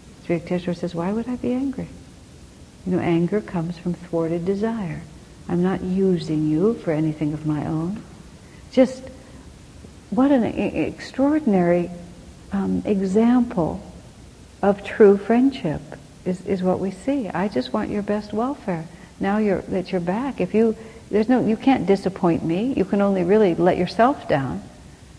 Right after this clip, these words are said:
But if I had a reaction to your behavior, then I would be thinking of myself, not of you." Ooh, next time you're about to respond to something, just let that one run for a while.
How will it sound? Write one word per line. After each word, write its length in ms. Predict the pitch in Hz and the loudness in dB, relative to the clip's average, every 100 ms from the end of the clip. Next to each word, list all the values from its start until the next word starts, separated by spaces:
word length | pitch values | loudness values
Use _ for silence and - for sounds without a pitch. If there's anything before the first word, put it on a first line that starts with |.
| - - | -20 -10
But 200 | 180 196 | 0 2
if 140 | 196 190 | 2 2
I 400 | 196 214 247 202 | 4 6 4 2
had 380 | 165 175 185 | 0 0 2
a 40 | 185 | 2
reaction 600 | 180 165 226 247 - 175 | 4 4 2 -2 -4 -4
to 80 | 165 | 0
your 280 | 170 196 | 2 2
behavior, 560 | 202 180 180 269 277 180 | 2 0 0 -2 0 -2
then 200 | 175 185 | 0 -2
I 80 | 196 | -2
would 140 | 202 | -2
be 80 | 214 | -2
thinking 320 | 214 214 214 | -2 -4 -4
of 120 | 208 | -4
myself, 540 | 220 220 - 277 240 - | -6 -8 -6 -6 -6 -6
not 180 | 175 180 | -6 -6
of 140 | - | -8
you." 240 | 208 233 185 - - - - - - - - - | -4 -4 -6 -14 -20 -20 -20 -20 -20 -20 -16 0
Ooh, 460 | 254 277 202 156 - - - - - - - - 208 | 4 4 4 0 -8 -16 -20 -20 -20 -20 -20 -10 -6
next 260 | 214 - | -6 -6
time 380 | 190 170 160 165 - - - - - - | -2 0 0 -4 -8 -20 -20 -20 -20 -6
you're 140 | 175 170 | -2 0
about 300 | 170 170 165 | 0 -2 -4
to 80 | |
respond 500 | 160 160 - 190 185 | -8 -6 -4 -2 -2
to 60 | 165 | -4
something, 400 | - 156 151 156 | -2 -4 -2 -4
just 180 | 165 156 | -4 -4
let 200 | 175 170 | -4 -2
that 160 | 160 | -4
one 200 | 165 160 | -2 0
run 260 | 156 151 151 | 0 0 -2
for 140 | 151 | -2
a 80 | 151 | -4
while. 400 | 151 151 147 151 | -2 -2 -2 -4